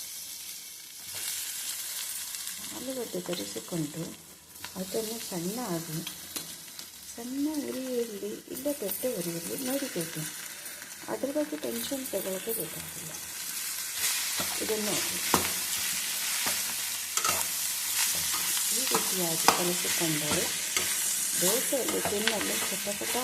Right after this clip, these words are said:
ಅಂತ ಎಷ್ಟು ಚೆನ್ನಾಗಿ ಅನಿಸುತ್ತೆ ಅಂದರೆ, ಈಗ ಉರಿಯನ್ನು ಸಣ್ಣ ಮಾಡ್ಕೊಳ್ಳಿ. ಹ್ಮ್. ಈಗ ನೋಡಿ ಎಷ್ಟು ಚೆನ್ನಾಗಿ ಆಗಿದೆಯಲ್ಲ. ಅಂದರೆ ನಮ್ಮದು ಪ್ಲ್ಯಾನ್ ಇತ್ತು ಅಂದರೆ, ನಮ್ಮನೆಯವರು ಹೊರಗಡೆ ಹೋದ್ರು, ಒಂದು ಸ್ವಲ್ಪ ಕ್ಯಾಂಟೀನ್ಗೆ ಹೋದ್ರು. ಪ್ಲ್ಯಾನ್ ಇತ್ತೇನಂತೆ,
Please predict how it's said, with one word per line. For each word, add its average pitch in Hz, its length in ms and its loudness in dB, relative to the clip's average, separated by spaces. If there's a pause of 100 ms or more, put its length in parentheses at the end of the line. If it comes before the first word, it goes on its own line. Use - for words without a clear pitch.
ಅಂತ 208 180 -2 (180)
ಎಷ್ಟು - 240 -4 (120)
ಚೆನ್ನಾಗಿ 185 640 0
ಅನಿಸುತ್ತೆ 196 440 -6
ಅಂದರೆ, 165 180 0 (100)
ಈಗ 262 100 -4 (120)
ಉರಿಯನ್ನು 214 380 -4
ಸಣ್ಣ 180 180 2 (140)
ಮಾಡ್ಕೊಳ್ಳಿ. - 400 -6 (800)
ಹ್ಮ್. 98 240 0 (640)
ಈಗ 202 100 2 (180)
ನೋಡಿ - 200 0 (880)
ಎಷ್ಟು 196 260 0
ಚೆನ್ನಾಗಿ 180 480 2 (100)
ಆಗಿದೆಯಲ್ಲ. 185 440 0 (1300)
ಅಂದರೆ 240 280 4
ನಮ್ಮದು 277 280 4
ಪ್ಲ್ಯಾನ್ 208 460 6
ಇತ್ತು - 240 4
ಅಂದರೆ, 208 300 4 (220)
ನಮ್ಮನೆಯವರು 240 600 0
ಹೊರಗಡೆ 220 420 2
ಹೋದ್ರು, 170 340 0
ಒಂದು 175 180 2
ಸ್ವಲ್ಪ 180 220 0 (120)
ಕ್ಯಾಂಟೀನ್ಗೆ 185 540 2
ಹೋದ್ರು. - 240 0 (580)
ಪ್ಲ್ಯಾನ್ 226 340 4
ಇತ್ತೇನಂತೆ, 196 840 -4